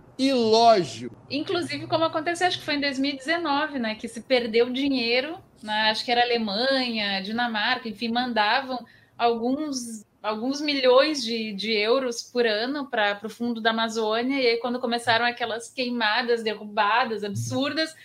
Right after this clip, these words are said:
Speaker 2: disseram, "Cara, a gente vai parar de mandar dinheiro, a gente não precisa do dinheiro de vocês." Aí um mês depois vem lá o ex-ministro da, <laughs> né, do meio ambiente e diz assim, "Ah, é, porque se eles querem que a gente preserve, tem que mandar dinheiro." Eu não sei.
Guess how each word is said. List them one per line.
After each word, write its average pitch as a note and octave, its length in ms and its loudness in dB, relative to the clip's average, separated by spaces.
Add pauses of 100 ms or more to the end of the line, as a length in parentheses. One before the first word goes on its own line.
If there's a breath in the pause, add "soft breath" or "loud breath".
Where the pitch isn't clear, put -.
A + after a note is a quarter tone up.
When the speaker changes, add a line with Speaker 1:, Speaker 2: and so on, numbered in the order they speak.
(200 soft breath)
Speaker 2:
disseram, D4 320 0
"Cara, F4 240 6
a C4+ 40 2
gente A#3 240 -4
vai A#3 160 6
parar B3 220 4
de B3 100 -2
mandar C4+ 260 0
dinheiro, D#4 320 0
a E4 40 -4
gente F#4+ 220 -4
não A4+ 120 -6
precisa D4+ 560 -2
do G#3+ 120 -4
dinheiro A3+ 420 0
de G3+ 80 -8
vocês." A3 500 0
Aí A3 200 0
um C4 80 -2
mês C4 280 2
depois B3+ 540 2
vem B3+ 160 0
lá A#3+ 320 2
o A3 140 -2
ex-ministro A#3 720 -2
da, C#4+ 160 -2
<laughs> - 800 -8
né, A3+ 180 -2
do A#3 80 -4
meio B3 160 2
ambiente C4 300 2
e C4 40 -6
diz D4 40 -4
assim, D#4+ 200 -2
"Ah, F#4+ 420 0
é, G4+ 40 -4
porque C#4 240 -6
se B3+ 100 -6
eles A#3 180 -4
querem C#4+ 520 0
que C4 80 -4
a A3+ 80 -2
gente A#3 320 -4
preserve, A#3+ 640 0
tem C4 160 -2
que C4+ 100 -4
mandar C#4+ 300 0
dinheiro." E4 560 -2
Eu - 300 -8
não C5+ 260 -4
sei. A#4+ 320 0